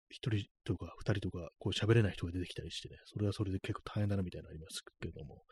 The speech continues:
なかなかね、まあ、この、私はこういう放送、一人でしかやったことないですけども、ゲストとかね、コラボとか、そういうことって特に考えたことがこう、ないんですけども、まあ、なんか人のね、こう、放送とか聞いてて思いました。ね。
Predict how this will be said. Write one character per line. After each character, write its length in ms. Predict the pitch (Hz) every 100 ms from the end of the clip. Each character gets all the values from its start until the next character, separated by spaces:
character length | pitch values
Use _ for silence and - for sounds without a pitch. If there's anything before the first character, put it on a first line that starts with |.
| - - - - - - -
な 140 | 98 101
か 100 | 117
な 100 | 113
か 120 | 101
ね、 100 | 92 113
ま 120 | 101
あ、 20 |
こ 180 | - 117
の、 140 | 123
私 360 | 113 131 123 135
は 120 | 117
こ 140 | -
う 20 | 117
い 20 |
う 20 |
放 200 | - 113
送、 300 | - 110 104
一 60 | -
人 200 | 147 113
で 100 | -
し 100 | -
か 80 | 85
や 60 |
っ 40 | 87
た 80 | 110
こ 80 |
と 80 | 95
な 160 | 92 104
い 60 |
で 80 | 82
す 80 | -
け 80 | -
ど 60 | 67
も、 180 | 57 _ -
ゲ 220 | 92 101
ス 80 | 107
ト 120 | -
と 100 | 131
か 80 | 101
ね、 80 | 82 - _
コ 160 | - 110
ラ 100 | 123
ボ 80 | 113
と 140 | 113
か、 180 | 90 - -
そ 140 | -
う 20 |
い 20 |
う 20 | 95
こ 100 | 98
と 80 |
っ 20 | 87 -
て 140 | -
特 200 | 117 95
に 80 | 90
考 140 | - 110 113
え 60 | 110
た 80 |
こ 100 | 82
と 60 | 80
が 80 | -
こ 240 | - 87
う、 760 | - - - - - - - 120
な 140 | 131
い 60 | 101
ん 40 |
で 80 | -
す 80 | -
け 80 | 87
ど 100 | 82
も、 240 | 78 - _ _ _ _ _ _ _ _ _ _ -
ま 120 | - 95
あ、 20 |
な 60 |
ん 20 | 98
か 80 |
人 180 | - 131
の 100 | 117
ね、 140 | 113 110
こ 160 | - 87
う、 20 |
放 160 | 95 95
送 120 | 107
と 100 | -
か 60 | - -
聞 60 |
い 40 | 90
て 60 |
て 80 | 90
思 180 | 90 95
い 40 |
ま 120 | 92
し 100 | -
た。 80 |
ね。 40 | -